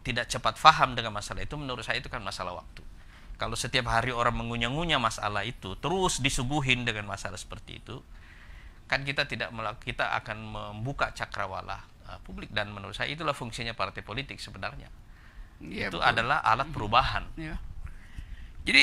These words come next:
Speaker 2: agak ajaib misalnya ada partai Gelora misalnya lead di, di bidang isu lingkungan, tetapi medianya nggak mau untuk menguji ide itu.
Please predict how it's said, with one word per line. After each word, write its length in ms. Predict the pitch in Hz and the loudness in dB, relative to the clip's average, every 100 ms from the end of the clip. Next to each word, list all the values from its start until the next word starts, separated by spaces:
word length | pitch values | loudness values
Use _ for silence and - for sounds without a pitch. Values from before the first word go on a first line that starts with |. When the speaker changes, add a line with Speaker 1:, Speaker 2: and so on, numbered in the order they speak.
| 135 | 8
Speaker 2:
agak 280 | - 170 175 | 6 8 10
ajaib 320 | 160 151 185 | 10 12 10
misalnya 480 | 151 131 123 123 135 139 131 - - | 10 6 6 6 4 2 2 -4 -2
ada 200 | 123 - | 2 2
partai 680 | - 143 - 131 160 170 156 131 - - - | 2 0 6 8 10 8 2 -4 -4 -6 -10
Gelora 360 | - 107 110 117 | -2 0 2 2
misalnya 560 | 120 113 82 76 - - - - - - - - - | 0 -2 -2 -2 -6 -6 -10 -12 -16 -16 -16 -16 -6
lead 280 | 117 220 - - - | 4 4 4 -4 -12
di, 200 | - 127 - - | -8 -8 -10 -16
di 120 | - 110 | -14 -10
bidang 300 | 117 120 - | -2 -2 -2
isu 220 | 113 107 | -4 -4
lingkungan, 520 | 98 - 87 69 80 78 - - - - - - | -8 -10 -10 -6 -6 -8 -14 -16 -18 -18 -18 -16
tetapi 400 | - 220 202 285 | -8 0 0 0
medianya 920 | 254 214 214 190 196 151 151 208 - - - - - | -4 -2 -2 2 6 6 4 0 0 -4 -12 -16 -8
nggak 260 | 151 180 | -2 -2
mau 380 | - 165 165 226 | 0 2 2 2
untuk 300 | 180 185 - | -4 -10 -10
menguji 640 | 165 165 - 135 135 95 - | -8 -8 -8 -10 -8 -10 -6
ide 200 | 147 135 | -4 -4
itu. 420 | - 190 - | -6 -12 -14